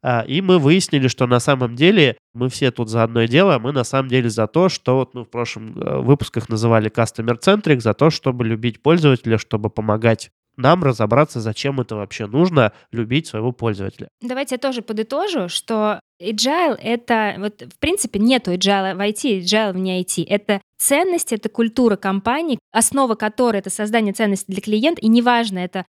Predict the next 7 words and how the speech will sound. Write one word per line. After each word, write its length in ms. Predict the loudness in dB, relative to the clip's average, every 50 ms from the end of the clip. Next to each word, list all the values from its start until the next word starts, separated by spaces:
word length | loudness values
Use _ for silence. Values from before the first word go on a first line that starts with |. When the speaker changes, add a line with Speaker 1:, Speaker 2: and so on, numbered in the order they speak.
| _ -4
Speaker 2:
ай 140 | -4 -4
ти, 500 | -4 -4 -4 -2 0 2 2 4 4 2 0
бухгалтерия 840 | -2 -2 0 0 0 0 0 -2 -2 0 2 2 4 4 2 2 0
или 80 | 0
еще 240 | 0 -2 0 0 -2
что-то, 340 | -2 -2 -6 -10 -10 -12 -6 -2
это 340 | -2 -2 0 -2 -4 -4